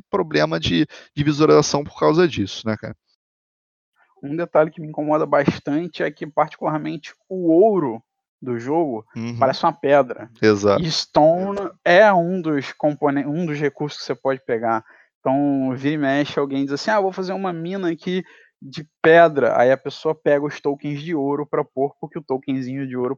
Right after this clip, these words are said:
Speaker 2: parece uma pedra. Não é nada que estrague o jogo. Se tiver alguém que conheça o jogo, dá pra se virar, dá pra, dá pra fazer, perceber isso e não deixar acontecer. Mas é chatinho, é um detalhezinho que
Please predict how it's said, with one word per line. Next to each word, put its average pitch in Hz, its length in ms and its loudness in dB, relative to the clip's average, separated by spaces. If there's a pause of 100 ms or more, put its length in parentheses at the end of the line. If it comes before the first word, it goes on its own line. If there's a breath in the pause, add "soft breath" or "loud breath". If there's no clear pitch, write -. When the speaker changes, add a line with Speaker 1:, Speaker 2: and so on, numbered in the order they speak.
Speaker 2:
parece 117 480 4
uma 123 280 -8
pedra. - 360 -6 (560 loud breath)
Não - 80 -2
é 185 120 6
nada 170 200 6
que - 140 -12
estrague 160 500 4
o 131 80 -4
jogo. 170 640 -2
Se - 200 -14
tiver 139 180 -4
alguém 143 240 0
que 151 60 -14
conheça 135 360 -8
o 127 40 -8
jogo, 135 240 -4
dá - 120 2
pra - 120 -18
se - 160 -16
virar, 120 500 4
dá 110 140 0
pra, 117 280 0 (400 loud breath)
dá - 120 -2
pra 131 120 -12 (160)
fazer, 120 540 -2
perceber 127 440 -4
isso 127 340 -6
e - 20 -6
não 123 180 -8
deixar 131 280 -4
acontecer. 123 580 -10 (500 soft breath)
Mas 339 280 -2
é 320 240 6
chatinho, 147 580 -2
é 127 40 -4
um - 120 -8
detalhezinho 143 640 -2
que 123 340 -6